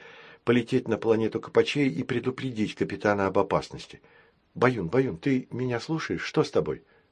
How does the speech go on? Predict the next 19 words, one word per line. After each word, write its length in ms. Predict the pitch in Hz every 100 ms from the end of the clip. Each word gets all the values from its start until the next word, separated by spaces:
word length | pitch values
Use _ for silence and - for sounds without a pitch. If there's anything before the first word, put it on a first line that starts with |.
| _ _ _ _ _ _
В 140 | - 104
роботе 680 | 117 143 127 131 127 123 -
что-то 360 | - - 113 117
лязгнуло. 840 | 120 160 - 98 95 92 80 - _ _ _ _ _ _
Он 240 | 117 113 110
медленно 600 | 120 113 110 107 104 107
осел 320 | 101 - 113
на 160 | 104 101
качели, 600 | - 104 - 135 117 110
и 20 |
голова 600 | 98 104 107 117 120 117 -
у 80 | 110
него 280 | 107 107
свесилась 680 | 101 - 110 - 113 104 -
на 160 | 90 73
бок. 240 | 62 - _ _ _ _ _ _ _ _
«Что 260 | - - 151
случилось, 500 | - 165 175 175 110
Баюн?» 400 | 151 175 104